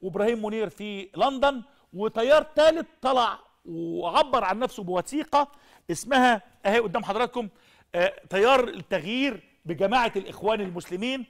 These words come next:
الوثيقة الأولى، الإصدار السياسي. أهو عبر عن، بعد ست سنين دول بقى، آه، انفرط عقدهم عن الجماعة، وأصبح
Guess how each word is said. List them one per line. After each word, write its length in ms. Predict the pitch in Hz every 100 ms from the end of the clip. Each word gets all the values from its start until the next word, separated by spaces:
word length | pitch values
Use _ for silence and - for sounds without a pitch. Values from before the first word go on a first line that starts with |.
| - -
الوثيقة 480 | 175 175 175 262 -
الأولى، 460 | 190 233 233 214 196 170
الإصدار 320 | 180 135 214
السياسي. 400 | - 175 - -
أهو 220 | 190 156 - _ _
عبر 280 | 160 170 247
عن، 120 | 226
بعد 180 | 185 185
ست 200 | 170 196
سنين 380 | 175 226 285 233 _ _ -
دول 180 | 196 285
بقى، 500 | 285 285 262 240 - -
آه، 200 | 165 165 165
انفرط 640 | 165 - 262 285 - -
عقدهم 520 | 160 - 160 262 226
عن 200 | 170 226
الجماعة، 580 | 202 160 170 247 285 285 - _ -
وأصبح 600 | 202 233 139 269 214